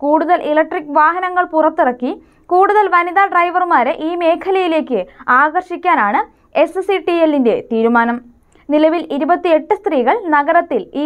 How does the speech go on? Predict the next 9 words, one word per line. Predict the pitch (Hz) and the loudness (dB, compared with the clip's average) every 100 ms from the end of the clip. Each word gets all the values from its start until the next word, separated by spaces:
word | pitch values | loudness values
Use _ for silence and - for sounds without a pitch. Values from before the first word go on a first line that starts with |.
| 330 | -2
റിക്ഷ | 330 - 247 226 | -4 0 2 4
ഓടിക്കുന്നുണ്ട്. | 247 254 262 208 202 220 - _ _ - 240 | 2 0 -4 -4 -2 -4 -4 _ _ -4 0
രണ്ട് | 277 294 277 | 0 -2 -2
ട്രാൻസ്ജെൻഡർമാരും | 294 269 311 320 349 339 359 339 240 - _ _ 349 | 2 2 -2 -4 -2 0 2 2 0 -4 _ _ 0
കഴിഞ്ഞ | 339 370 415 | 0 0 -2
വർഷം | 415 403 370 302 | -2 -2 -6 -4
ഈ | 349 381 | -4 0
സംരംഭത്തിലൂടെ | 339 330 370 330 392 392 339 311 185 - - - 320 | 0 2 0 0 -2 0 0 0 0 -4 -16 -6 -2
ഉപജീവനമാർഗം | 277 359 392 381 392 370 359 339 | 0 2 2 2 2 2 0 0